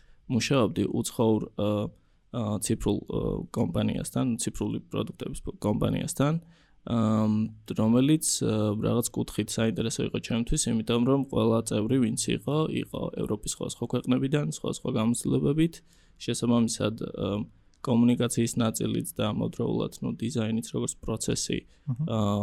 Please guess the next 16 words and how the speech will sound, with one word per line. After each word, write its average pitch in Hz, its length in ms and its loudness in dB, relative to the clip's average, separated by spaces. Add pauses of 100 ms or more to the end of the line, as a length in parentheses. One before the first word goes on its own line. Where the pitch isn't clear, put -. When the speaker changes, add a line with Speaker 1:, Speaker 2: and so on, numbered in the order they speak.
(260)
Speaker 1:
ბევრად 107 380 2
უფრო - 220 0
განსხვავებული 113 640 2
იყო, - 160 -2
ვიდრე 110 380 -2
საქართველოში 117 720 -4
ზოგადად 117 360 0
არის 120 280 0
ხოლმე 143 340 -2
და, 165 160 4
შესაბამისად, 127 640 0
ბევრი 117 240 4
გამოცდილება 113 480 0
მაგ 113 160 0
კუთხით - 320 -8
მომცა. - 320 -6